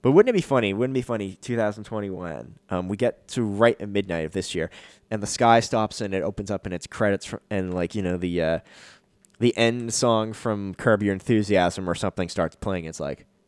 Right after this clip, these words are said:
oh my God, was this, uh, did, did, did, did the powers that be, did, did, did God play us here? Is this, like, a comedy episode for him? That'd be actually really funny. Would explain a lot.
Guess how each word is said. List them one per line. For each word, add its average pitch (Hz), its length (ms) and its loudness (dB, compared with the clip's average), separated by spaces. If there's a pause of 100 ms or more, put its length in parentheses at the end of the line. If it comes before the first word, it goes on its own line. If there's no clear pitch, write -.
(640)
oh 90 560 6
my 85 440 2
God, 64 540 -2 (680)
was 110 200 0
this, 107 280 4 (180)
uh, 117 160 6 (140)
did, 110 280 2
did, 110 180 0 (180)
did, 110 200 4 (180)
did 107 160 -2
the 110 60 -6
powers 131 500 0
that 120 180 -4
be, 120 340 4
did, 107 240 -4
did, 110 220 2
did 110 260 4
God 117 240 6
play 120 260 2
us 127 220 4
here? 127 220 4
Is 107 100 0
this, 113 200 -2
like, 113 200 4
a 104 60 -2
comedy 117 460 2
episode 120 440 4
for 127 240 -2
him? 143 120 -2 (1600)
That'd 160 180 8
be 135 80 8
actually 120 300 4
really 92 220 -2
funny. 82 260 -2
Would 78 140 0
explain 92 300 -2
a 85 60 -2
lot. 85 280 2